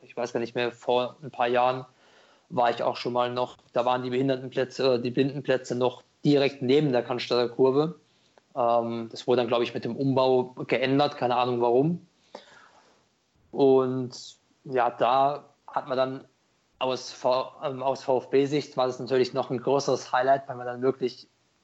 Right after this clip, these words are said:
ja, quasi direkt neben der Kurve saß und, ähm, ja, man quasi von der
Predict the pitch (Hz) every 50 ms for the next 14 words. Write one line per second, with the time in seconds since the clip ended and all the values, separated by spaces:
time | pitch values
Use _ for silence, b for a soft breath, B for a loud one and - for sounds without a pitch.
0 | _ _ _ - 127 123 123 123 117 - - - 127 123 120 127 123 113 123 123
1 | 123 131 127 - - - - _ _ _ _ _ _ _ _ _ 120 147 147 143
2 | 131 143 156 160 156 139 139 131 - - 151 151 139 139 127 139 143 143 139 -
3 | 127 147 135 135 135 139 - - _ _ _ _ _ _ _ _ _ _ _ -
4 | - - 135 127 127 123 120 117 120 120 120 120 113 113 - 131 131 139 123 -
5 | 135 127 120 123 120 - 123 - - 127 123 120 120 120 117 117